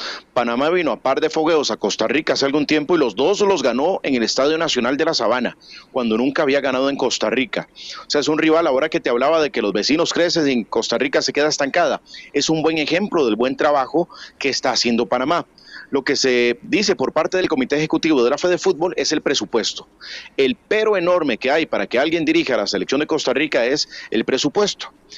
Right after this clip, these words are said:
que no pasa de cincuenta mil dólares y que cuando te dije nombres como el de Manu Meneses, eh, no gusta evidentemente una bonificación tan ligera, tan poca como para un profesional, eh, de su altura y de lo que él,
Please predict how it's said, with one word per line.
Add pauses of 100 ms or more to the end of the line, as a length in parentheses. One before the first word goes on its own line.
(340)
que
no
pasa
de
cincuenta
mil
dólares
y
que
cuando
te
dije
nombres
como
el
de
Manu
Meneses, (460)
eh,
no
gusta
evidentemente
una (340)
bonificación
tan
ligera,
tan
poca
como
para
un
profesional, (360)
eh,
de
su
altura
y
de
lo
que
él,